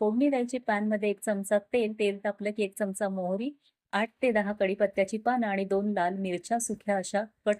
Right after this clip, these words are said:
करून घातल्यात आणि ही चुरचुरीत फोडणी जाईल आपल्या चटणीवर. आणि काय भारी दिसते बघा चटणी आपली, खूपच सुंदर चवीला देखील ही चटणी लागते. टोमॅटोची चटणी आपली इथे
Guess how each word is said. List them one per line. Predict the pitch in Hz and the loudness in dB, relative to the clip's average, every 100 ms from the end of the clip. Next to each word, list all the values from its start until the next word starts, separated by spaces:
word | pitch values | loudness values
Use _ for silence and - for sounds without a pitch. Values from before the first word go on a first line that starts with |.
| - | 0
करून | 247 247 | 0 2
घातल्यात | 226 208 208 208 | 2 0 -2 -2
आणि | 190 | 0
ही | 202 | -2
चुरचुरीत | 208 220 202 - 254 262 - | -2 -4 -2 -4 -4 -4 0
फोडणी | 202 185 185 | 0 0 -2
जाईल | 190 185 196 | 0 0 0
आपल्या | 175 180 240 - | -2 -2 -4 0
चटणीवर. | 240 151 170 170 160 160 - _ _ | 0 0 -4 -4 -4 -4 -8 _ _
आणि | - 180 | -6 -2
काय | - 185 | 2 2
भारी | 170 185 170 214 | 0 -4 -2 0
दिसते | 214 - 202 | 0 0 -2
बघा | 190 180 190 | 0 0 -2
चटणी | 190 165 185 175 | -2 -6 -6 -6
आपली, | 175 175 202 | -6 -6 -8
खूपच | _ - 220 220 _ _ - 233 247 240 233 | _ -6 -6 -6 _ _ 0 2 2 0 -2
सुंदर | 254 - 208 196 208 | -2 -2 0 2 0
चवीला | 220 208 185 208 | 0 -2 0 0
देखील | 220 220 233 | 0 -2 -2
ही | 220 | -2
चटणी | 208 208 208 208 | -2 -4 -2 -2
लागते. | 196 190 226 269 _ _ _ - | -2 -2 -4 -4 _ _ _ 2
टोमॅटोची | 226 262 285 277 | 2 4 2 2
चटणी | 277 262 254 | 0 0 0
आपली | 240 233 220 | 0 0 -2
इथे | 220 | -2